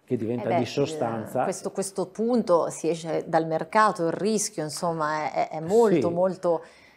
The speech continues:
Speaker 2: pesante, quindi di conseguenza bisogna considerarlo sicuramente. Ci ha fatto bene, Avvocato, a,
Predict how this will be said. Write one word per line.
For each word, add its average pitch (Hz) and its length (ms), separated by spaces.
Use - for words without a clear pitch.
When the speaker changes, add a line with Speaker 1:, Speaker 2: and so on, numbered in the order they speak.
Speaker 2:
pesante, 196 540
quindi 185 200
di 160 80
conseguenza 180 420
bisogna 165 240
considerarlo 160 680
sicuramente. 156 880
Ci - 120
ha 156 60
fatto 160 260
bene, 156 420
Avvocato, 156 580
a, 151 240